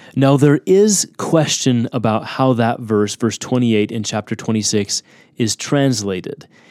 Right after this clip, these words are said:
In the King James Version, it says, "Almost thou persuadest me to be a Christian." But in other translations, the Greek seems to say something more like, "In such a small amount of time, you think you're going to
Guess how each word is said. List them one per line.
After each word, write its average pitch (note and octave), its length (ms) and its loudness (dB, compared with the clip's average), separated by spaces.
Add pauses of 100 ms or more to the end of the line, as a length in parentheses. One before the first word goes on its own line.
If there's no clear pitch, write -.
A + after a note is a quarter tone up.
(140)
In D3+ 180 6
the D#3+ 80 6
King C#3 300 2
James A#2+ 260 2
Version, G#2+ 320 0
it C3+ 120 -2
says, G#2+ 360 0 (380)
"Almost A#2+ 560 2
thou A2+ 160 2
persuadest A2 600 -2
me G#2+ 120 0
to G2+ 60 -2
be G#2 120 2
a G2+ 60 2
Christian." G#2 580 -2 (600)
But C3 180 2
in C3 180 2
other F3 240 2
translations, A2 880 0
the C3 120 2
Greek E3 340 0
seems G3+ 440 0
to D#3 100 -2
say C#3+ 220 2
something C#3 460 0
more C#3 260 4
like, B2+ 340 2 (480)
"In B2+ 160 2
such - 460 -2
a B2+ 120 -4
small B2+ 560 0
amount B2+ 220 2
of G#2+ 160 -4
time, A#2 420 -2
you A#2 180 0
think A#2+ 420 -4
you're A#2 100 2
going A2+ 240 0
to G#2+ 120 -2